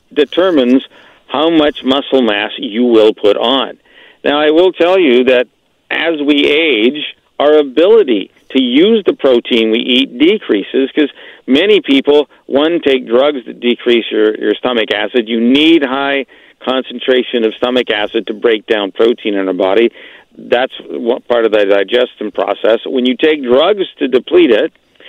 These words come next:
or you're ill, or you're very, you know, as we age, we don't produce the same amount of acid, uh, then we stop absorbing the protein we're eating.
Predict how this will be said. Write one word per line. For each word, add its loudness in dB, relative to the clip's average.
or 6
you're 2
ill, 2
or 4
you're 2
very, 0
you -4
know, 2
as -2
we 0
age, 0
we -2
don't 0
produce 2
the -6
same 0
amount -2
of -4
acid, -2
uh, -14
then 2
we 2
stop -2
absorbing 0
the 2
protein 0
we're 0
eating. 0